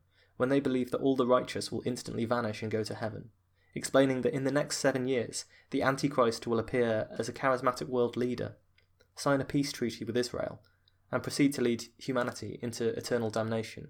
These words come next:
until they repent, et cetera, et cetera. It's quite interesting, you know, that this website is quite far to the right, and yet they have this idea that the Antichrist will be a, a charismatic, world-changing world leader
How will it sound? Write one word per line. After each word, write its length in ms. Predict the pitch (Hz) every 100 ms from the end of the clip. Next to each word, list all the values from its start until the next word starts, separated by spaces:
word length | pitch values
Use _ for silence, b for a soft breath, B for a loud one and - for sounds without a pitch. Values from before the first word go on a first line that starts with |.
| -
until 220 | 123 117
they 120 | 120 113
repent, 520 | 113 117 104 - - -
et 120 | -
cetera, 360 | - - - - -
et 60 | -
cetera. 380 | - - - - _ b b b b b b b b _ - _ _ _ _
It's 120 | 185 -
quite 160 | 214
interesting, 420 | 190 185 - 113
you 120 | 113 110
know, 180 | 110
that 320 | 113 117 113 -
this 160 | 127
website 400 | 135 123 127 117
is 180 | 113 110
quite 340 | - 131 117
far 340 | - - 117 113
to 120 | -
the 140 | 113
right, 500 | 107 113 104 - - - _ _ _ _ _ _ _ _ _ -
and 180 | 123
yet 140 | 123 113
they 100 | 120
have 160 | 123
this 140 | 120 120
idea 320 | 117 117 113
that 100 | -
the 160 | 123 127
Antichrist 600 | 123 135 127 - 110 -
will 80 | 110
be 160 | 107
a, 260 | 104 104 104 -
a 60 |
charismatic, 760 | 117 - 120 113 113 - 113 -
world-changing 680 | 110 113 110 113 107 107 104
world 260 | 107 107
leader 420 | 107 107 104 104